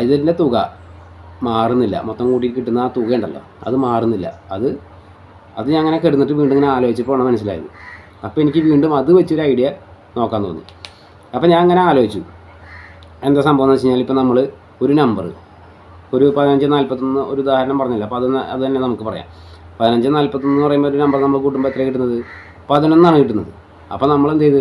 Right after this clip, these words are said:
പതിനൊന്നിൻ്റെ, പതിനൊന്നിൻ്റെ കൂടെ നമുക്കൊരു ഒമ്പത് കൂട്ടി. അപ്പോൾ എത്രയാണ് വരുന്നത്?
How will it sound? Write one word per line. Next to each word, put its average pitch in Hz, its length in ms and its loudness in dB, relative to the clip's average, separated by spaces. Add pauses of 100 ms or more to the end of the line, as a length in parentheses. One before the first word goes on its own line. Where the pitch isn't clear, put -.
(120)
പതിനൊന്നിൻ്റെ, 139 520 0 (220)
പതിനൊന്നിൻ്റെ 143 540 0
കൂടെ 147 180 0
നമുക്കൊരു 131 380 0
ഒമ്പത് 113 260 -2
കൂട്ടി. 98 200 -8 (800)
അപ്പോൾ 135 140 -4
എത്രയാണ് 135 220 2
വരുന്നത്? 127 280 2